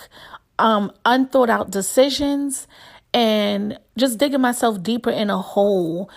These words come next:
opposed to strategizing and really looking at what's important. Forget about the corona and what, and, and,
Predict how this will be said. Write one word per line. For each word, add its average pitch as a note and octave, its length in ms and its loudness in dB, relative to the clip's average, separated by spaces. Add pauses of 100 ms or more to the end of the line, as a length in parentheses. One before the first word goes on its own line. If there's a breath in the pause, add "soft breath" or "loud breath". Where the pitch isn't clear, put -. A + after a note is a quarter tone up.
(200 loud breath)
opposed G#3+ 480 0
to G3+ 60 -4
strategizing G3 1300 -2 (420 loud breath)
and G3+ 480 -2
really B3 400 2
looking A3 360 -2
at G#3 180 -2
what's G#3 300 -2
important. - 800 -4 (380 loud breath)
Forget A#3+ 520 0
about G#3+ 380 0
the A3 80 -2
corona G#3 640 -2
and F#3+ 140 -4
what, F#3+ 220 -2
and, G3 260 -4
and, F#3+ 240 -6